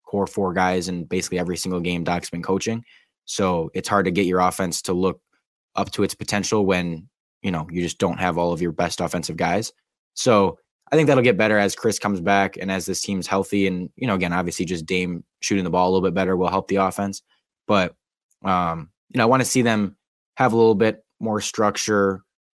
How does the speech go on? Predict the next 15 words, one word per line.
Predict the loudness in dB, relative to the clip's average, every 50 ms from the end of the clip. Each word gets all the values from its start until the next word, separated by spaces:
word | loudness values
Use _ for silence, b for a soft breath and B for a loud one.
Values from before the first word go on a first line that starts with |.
| _ _ _ -10
continue | -8 -4 -2 0 0 2 2 2 0
to | 0 -4 -10 _ _ _ _ -4
kind | -2 0 0
of, | 0 -2 -4 -8 _ _ _ _ _ _ _ _ _ _ _ _ _ _ -12
and | -8 -6 -4 -4 -4 -2 0
Dame's | 0 2 2 0 0
been | -2 -2 -2
plenty | -4 -4 -2 -2 -2 -2
involved. | -2 -2 0 0 0 0 -2 -2
I'm | -4 -4
not | -4 -4 -4 -4
trying | -4 -4 -4
to | -4
sound | -2 -2 -2 -2 -2
like, | -2 -4 -6 -8 -12